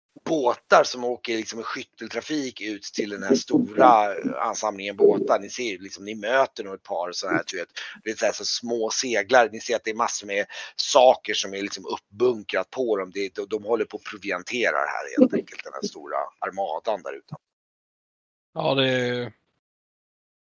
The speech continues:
Speaker 2: eh, pratas det något om det?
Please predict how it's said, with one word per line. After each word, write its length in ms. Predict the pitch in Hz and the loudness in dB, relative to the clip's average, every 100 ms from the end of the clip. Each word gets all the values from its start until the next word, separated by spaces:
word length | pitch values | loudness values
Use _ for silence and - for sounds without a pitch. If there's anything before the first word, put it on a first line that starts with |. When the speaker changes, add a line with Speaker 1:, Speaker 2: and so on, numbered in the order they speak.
| _ _ | _ _
Speaker 2:
eh, 560 | 147 131 127 120 120 120 - | -16 -12 -12 -12 -12 -14 -8
pratas 480 | 147 147 - - - | 0 0 0 -8 -6
det 100 | 147 | -2
något 300 | 170 - 175 | -2 -2 -4
om 220 | 160 113 | -4 -4
det? 680 | 131 131 127 127 127 127 | -2 -2 0 -2 -4 -6